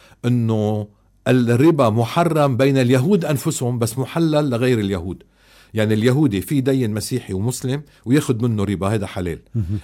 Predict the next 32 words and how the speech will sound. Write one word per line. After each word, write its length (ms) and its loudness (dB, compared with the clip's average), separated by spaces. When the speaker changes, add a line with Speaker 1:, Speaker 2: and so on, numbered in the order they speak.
Speaker 1:
إنما 240 2
إذا 140 0
اليهودي 460 2
بدين 380 -2
يهودي 300 -2
بيرجع 260 0
برد 300 -4
رسماله 420 -6
بس. 320 -6
Speaker 2:
أوكي. 100 -14
Speaker 1:
فإذا 340 2
الربا 420 2
محرم 540 -2
في 220 -6
كافة 400 -2
الأديان 340 -4
السماوية، 760 -6
مش 180 -4
بس 320 -2
عند 200 -4
الدين، 320 -6
عند 220 -6
الإسلام. 540 -6
Speaker 2:
مم. 60 -8
Speaker 1:
القرآن 580 0
الكريم 400 0
فسر، 540 -4
وكافة 680 2
المصارف 540 -4
الإسلامية 840 -8
لا 340 -2
تعتمد 760 -6